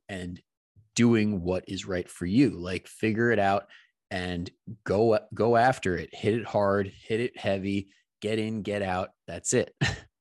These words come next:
Um, I think, yeah, I think that pretty much covers that topic. <laughs> And now the big one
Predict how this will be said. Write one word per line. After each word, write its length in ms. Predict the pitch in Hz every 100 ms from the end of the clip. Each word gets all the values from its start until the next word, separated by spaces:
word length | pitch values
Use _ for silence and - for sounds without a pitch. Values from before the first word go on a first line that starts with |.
| _ _ - _ _ _
Um, 560 | 92 92 90 90 90 95 _ _ - _
I 40 | -
think, 440 | - 123 - - - _ _ -
yeah, 140 | 143
I 500 | - _ _ _ _
think 160 | 98 98
that 160 | 101 -
pretty 160 | 107
much 180 | 95 -
covers 320 | - 95 71
that 240 | 69 98 -
topic. 420 | - - 92 -
<laughs> 600 | - - - - - -
And 100 | -
now 140 | 98 101
the 60 |
big 280 | 92 135 139
one 260 | 110 90